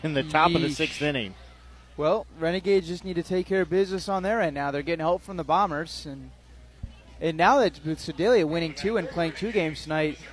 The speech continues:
Speaker 2: the Outlaws have a lot to play for as well, because if the Outlaws lose here once again to the Renegades, the Bombers could catch them for that division crown.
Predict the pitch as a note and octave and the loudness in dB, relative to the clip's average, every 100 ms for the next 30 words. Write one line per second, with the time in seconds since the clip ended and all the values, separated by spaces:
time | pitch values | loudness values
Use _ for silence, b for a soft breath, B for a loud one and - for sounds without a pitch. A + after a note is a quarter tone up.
0 | - - D3+ E3+ A#3+ F3+ D#3 D#3+ D3 D3+ | -16 -6 2 4 8 6 4 2 2 4
1 | D#3+ - - E3+ D3+ E3 D3+ C3 D#3+ G3 | 4 2 0 0 2 0 0 2 2 2
2 | D3+ E3+ D3+ D3+ D#3+ E3 A3+ A3 E3 D3+ | 0 -4 -6 -4 0 2 4 4 2 0
3 | E3 F3 - D#3 D#3 - D3 G3 F#3+ D3 | -2 -2 -2 -2 -2 -4 -4 -2 0 0
4 | E3+ F#3 D3 C#3 C#3+ - - D#3 A3+ G3+ | 0 0 0 0 -2 -6 -2 2 2 0
5 | - F#3+ - E3 F#3 - D3 C#3 D3 C#3+ | -4 -6 -6 -2 -2 -2 -8 -8 -2 -2
6 | C#3 C3+ D#3 C#3+ C3 - C#3+ D3 | -2 -4 -6 -6 -12 -6 -4 -4